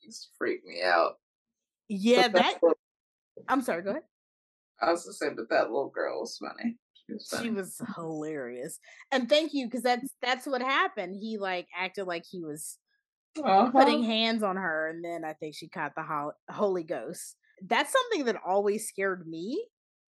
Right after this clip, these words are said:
Speaker 2: going to churches because at the Kingdom Hall, uh, you know, like, we don't have, there's, eh, you don't believe in a Holy Trinity.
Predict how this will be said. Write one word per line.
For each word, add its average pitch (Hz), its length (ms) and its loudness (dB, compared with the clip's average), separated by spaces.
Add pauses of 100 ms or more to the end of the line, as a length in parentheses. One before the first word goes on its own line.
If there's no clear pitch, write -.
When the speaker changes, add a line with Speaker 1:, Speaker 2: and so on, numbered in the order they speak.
(160)
Speaker 2:
going 220 380 2
to 214 100 -2
churches 320 840 -6
because 202 500 0
at 180 160 -6
the 180 80 -8
Kingdom 349 380 -2
Hall, 180 500 -4 (600)
uh, 180 560 4 (160)
you 202 200 -8
know, 175 260 -8
like, 180 200 -6
we 190 120 -8
don't 190 260 -6
have, 175 440 -4
there's, 208 240 0 (300)
eh, 143 40 -14 (380)
you 220 180 0
don't 214 160 0
believe 196 320 0
in - 60 -2
a 180 60 -4
Holy 190 320 -6
Trinity. 247 640 -2